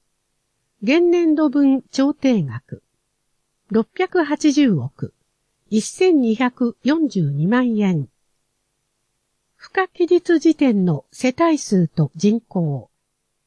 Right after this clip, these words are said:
三十二万五千九百五十三世帯。五十七万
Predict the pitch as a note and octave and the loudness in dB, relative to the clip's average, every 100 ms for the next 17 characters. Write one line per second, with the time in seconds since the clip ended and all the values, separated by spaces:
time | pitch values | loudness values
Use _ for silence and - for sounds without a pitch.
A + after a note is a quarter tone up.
0 | _ _ E4+ F#4 D4+ B3+ A3 G3 G3 A3 | _ _ -2 0 0 0 0 0 0 0
1 | D3 A2 _ _ _ A3 B3 G4 G4+ D#4 | -2 -8 _ _ _ -2 0 2 2 2
2 | - D4+ D4 - A3 G3 E3 G#3 D#4 D#4+ | 0 2 2 0 -4 -4 -2 0 2 2
3 | D4 C4+ C4 - A#3 - A#2 G#2+ _ _ | 0 -4 -4 -4 -6 -4 -10 -12 _ _
4 | _ _ _ _ _ _ _ _ _ _ | _ _ _ _ _ _ _ _ _ _
5 | - G3+ B3+ E4+ F4+ D4+ D4 C#4+ C4 B3 | -4 -2 2 2 4 2 2 0 0 -2